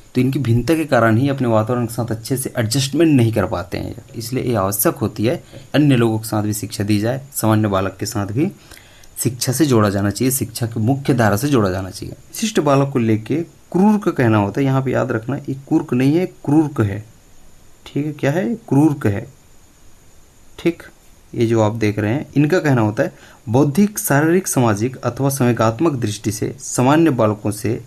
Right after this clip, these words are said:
अभिवृद्धि एवं विकास की दृष्टि से इतने भिन्न होते हैं कि नियमित विद्यालय कार्यक्रम में पूर्ण लाभ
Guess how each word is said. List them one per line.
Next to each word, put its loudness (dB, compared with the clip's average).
अभिवृद्धि 2
एवं 0
विकास 0
की 2
दृष्टि -2
से 0
इतने 2
भिन्न 4
होते 2
हैं 2
कि 0
नियमित 4
विद्यालय 0
कार्यक्रम -2
में 0
पूर्ण 0
लाभ -2